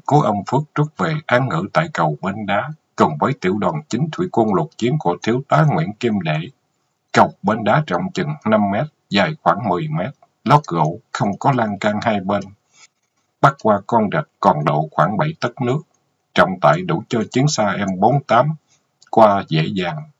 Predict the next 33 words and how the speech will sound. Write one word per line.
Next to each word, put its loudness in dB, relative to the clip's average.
Mặt 4
lộ 0
cao 2
hơn 2
mặt 2
đất 2
hai 2
bên 0
khoảng 0
một 2
mét, 0
xung 0
quanh 0
chỉ 0
có 2
lau 0
sậy -4
một 0
dọc -2
theo 0
bờ, -2
không 0
có 4
cây -2
lớn. -2
Ông 6
Phước -2
bố 4
trí 2
xe 0
hướng 2
xuống 2
về 2